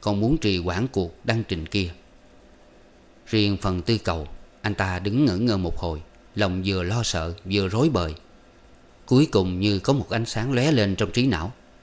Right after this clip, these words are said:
anh ta vội nhìn xuống mặt nước, ước lượng từ chỗ mình đứng ra tới mép cầu,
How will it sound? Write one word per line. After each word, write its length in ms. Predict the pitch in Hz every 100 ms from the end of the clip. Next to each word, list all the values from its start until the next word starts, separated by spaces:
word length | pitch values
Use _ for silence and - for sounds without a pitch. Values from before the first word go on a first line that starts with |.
| -
anh 120 | -
ta 160 | 131 120 98
vội 180 | 92
nhìn 180 | 101 92
xuống 240 | 85 127 135
mặt 80 | -
nước, 160 | 123 151 - - - -
ước 220 | 160 104
lượng 260 | 95 90
từ 200 | 104 98
chỗ 160 | 92 92
mình 200 | 110 85
đứng 240 | 101 123
ra 200 | 135 98
tới 140 | 92 120
mép 200 | 139 -
cầu, 240 | 92 82